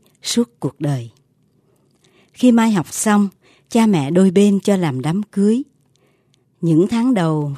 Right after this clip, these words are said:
trong khoảng thời gian mà người ta gọi là thời kỳ trăng mật, thì đôi vợ chồng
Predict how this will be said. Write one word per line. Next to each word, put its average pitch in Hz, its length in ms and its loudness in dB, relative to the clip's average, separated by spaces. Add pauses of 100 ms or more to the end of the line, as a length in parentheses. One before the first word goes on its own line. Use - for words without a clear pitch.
trong 233 160 0
khoảng 196 220 -4
thời 156 300 -2
gian 214 380 -2
mà 156 120 -2
người 139 140 -6
ta 180 160 -8
gọi 143 220 -8
là 139 460 -8
thời 156 160 -6
kỳ 131 360 -10
trăng 185 260 -4
mật, 143 100 -4 (880)
thì 175 160 0
đôi 220 160 2
vợ 175 140 -2
chồng 147 240 -4